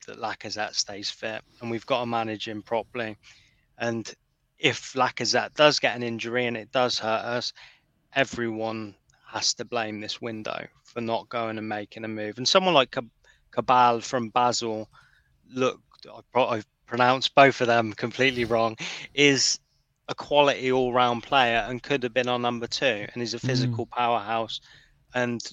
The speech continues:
Speaker 1: making a move for a player like that could have made a difference. So, yeah, I am disappointed, but the, what I'm trying to get across is I'm not as distraught as everyone else in thinking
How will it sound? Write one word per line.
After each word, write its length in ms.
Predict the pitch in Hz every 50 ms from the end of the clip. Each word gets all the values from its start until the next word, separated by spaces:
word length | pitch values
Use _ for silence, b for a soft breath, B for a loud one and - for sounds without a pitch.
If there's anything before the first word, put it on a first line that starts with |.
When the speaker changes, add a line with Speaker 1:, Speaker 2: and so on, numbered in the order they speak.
| _ -
Speaker 1:
making 360 | 143 139 135 131 - - 127
a 60 | 123
move 280 | 123 123 123 123 117 -
for 140 | - 131 113
a 40 |
player 360 | - - 123 120 120 117 117 113
like 160 | 113 113 117
that 280 | 120 117 113 - - _
could 120 | - 117
have 80 | 120 117
made 160 | 117 110 107
a 60 | 110
difference. 340 | 107 127 120 - 120 117 -
So, 80 | - 143
yeah, 280 | 143 147 131 123 117 - B B B B B B
I 120 | - 135 139
am 260 | 143 143 143 135 127
disappointed, 760 | - 135 - - - - - - 131 123 117 98 104 117 - -
but 180 | 123 123 - B B B B B - -
the, 100 | 123 - _
what 200 | - 135 123 120
I'm 120 | 135 131 123
trying 240 | - - 127 120
to 60 | 120 113
get 160 | 120 107 113
across 320 | 120 - - 120 117 -
is 120 | 120 113 120
I'm 280 | 120 120 120 123 127
not 200 | 131 127 117 110
as 120 | 131 117 -
distraught 720 | - 120 - - - - - 120 120 117 110 110 104 -
as 100 | 117 110
everyone 420 | 113 113 110 - 117 120 117 117 113
else 340 | 110 110 110 104 98 - 117
in 120 | 113 107
thinking 680 | - - - - 120 113 107 - - 113 113 107 107 104